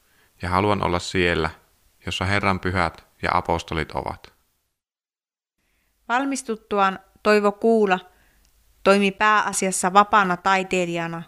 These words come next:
Speaker 2: kierrellen konsertoimassa ympäri Suomea. Kuula avioitui Rauha Nelimarkan kanssa tuhat yhdeksänsataaviisi. Parille syntyi tyttö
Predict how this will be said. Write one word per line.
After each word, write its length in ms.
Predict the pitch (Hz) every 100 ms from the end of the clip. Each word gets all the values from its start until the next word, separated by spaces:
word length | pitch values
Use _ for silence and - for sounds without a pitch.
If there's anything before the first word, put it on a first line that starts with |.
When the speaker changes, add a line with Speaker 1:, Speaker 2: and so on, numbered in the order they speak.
| _
Speaker 2:
kierrellen 580 | - 208 202 190 185 175 -
konsertoimassa 1040 | 196 190 196 185 - 175 175 175 - 170 - 196
ympäri 400 | 190 185 180 170
Suomea. 500 | 180 160 156 151 175 _ _ _ _ _ _ -
Kuula 340 | 190 202 180
avioitui 680 | 214 226 208 202 190 190 185 _ _ 220
Rauha 340 | 190 190 190
Nelimarkan 720 | 208 214 208 190 180 175 175
kanssa 480 | - 190 185 - 175 - _ _ -
tuhat 240 | 190 185
yhdeksänsataaviisi. 1500 | 196 208 185 - 185 180 175 175 175 185 190 180 - 190 _ _ _ _ -
Parille 340 | 214 233 233
syntyi 480 | - 220 208 208 202
tyttö 560 | 202 220 214 _ 185